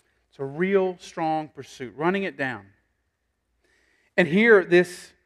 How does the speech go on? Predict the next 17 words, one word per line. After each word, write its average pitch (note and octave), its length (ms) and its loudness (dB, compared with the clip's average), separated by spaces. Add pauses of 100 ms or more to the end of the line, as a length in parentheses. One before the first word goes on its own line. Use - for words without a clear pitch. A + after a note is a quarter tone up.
(100)
striving F3+ 680 2
is D3+ 300 -10 (340)
twofold. G#3 580 4
There's A#2+ 200 -12
two G#3+ 200 -6
parts G3 360 4
to G#2 180 -12
it. - 120 -14 (800)
We D#3 140 -2
strive F#3 480 2
for D3+ 420 -4 (420)
peace G3+ 300 0
with F3+ 120 0
everyone, F#3 680 4 (960)
and F3 160 2
we F3+ 100 0
strive E3+ 640 4